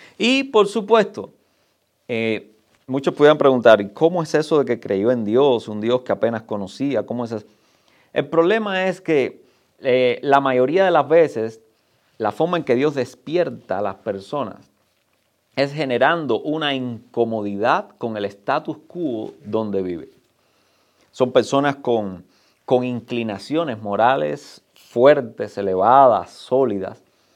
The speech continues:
que, que, que parte de ellas hacia,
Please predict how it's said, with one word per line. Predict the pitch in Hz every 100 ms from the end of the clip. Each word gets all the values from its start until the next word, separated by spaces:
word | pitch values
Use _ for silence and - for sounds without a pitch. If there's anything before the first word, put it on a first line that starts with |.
| _ _ _ _ _ _ _
que, | 127 120 120 110 - - _
que, | 123 120 110 -
que | - 120
parte | 101 135 202 202 196 151
de | 131 156 180
ellas | 156 123 120 123
hacia, | - 110 107 117 107 98